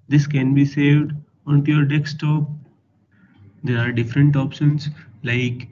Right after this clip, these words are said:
if you want to save an image with a background, without a background, like a transparent image. If you want to analyze the molecule in detail, you can go to the zoom option.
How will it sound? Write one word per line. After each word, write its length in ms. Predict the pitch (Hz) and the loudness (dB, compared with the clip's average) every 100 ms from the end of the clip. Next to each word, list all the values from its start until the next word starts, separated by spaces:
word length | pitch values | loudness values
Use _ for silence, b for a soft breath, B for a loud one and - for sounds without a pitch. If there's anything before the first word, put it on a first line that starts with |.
| - - | -14 -8
if 160 | 113 | -2
you 100 | 117 | 0
want 220 | 117 117 | 0 0
to 60 | 120 | -4
save 280 | - 135 139 | -2 2 4
an 140 | 143 | 6
image 380 | 135 143 147 151 - B B _ | 6 4 4 0 -6 B B _
with 380 | 117 113 117 139 113 | -8 -6 -8 -12 -8
a 40 | |
background, 680 | 113 117 139 143 147 143 - | -4 -2 2 4 4 2 -4
without 420 | 113 113 131 139 | -6 -4 -4 -2
a 40 | 139 | -2
background, 600 | 139 139 139 147 143 - | -2 -2 0 2 0 -4
like 200 | 123 117 | -10 -10
a 40 | |
transparent 600 | 110 110 120 - 139 139 139 | -10 -10 -10 -2 2 2 2
image. 340 | 131 139 143 b b b | 0 0 -2 b b b
If 140 | 113 117 | -12 -4
you 100 | 117 | -2
want 400 | 120 139 156 156 | 0 0 0 0
to 380 | 185 180 196 - _ _ _ _ _ _ | 0 0 -6 -12 _ _ _ _ _ _
analyze 480 | 135 139 139 143 139 | 0 2 2 0 -2
the 80 | |
molecule 420 | 131 123 123 135 131 | -6 -4 -6 -2 -2
in 140 | 120 | -2
detail, 340 | 113 123 131 | -2 -2 -4
you 400 | 131 - 113 113 | -6 -8 -8 -4
can 300 | 117 123 117 | -2 -2 -2
go 200 | 117 127 | 0 0
to 420 | 127 135 127 131 135 b b b 123 | 0 -2 -4 -6 -12 b b b -6
the 120 | 113 | 0
zoom 380 | 127 147 151 143 | 4 4 4 0
option. 560 | 139 147 143 147 - | 0 0 0 0 -6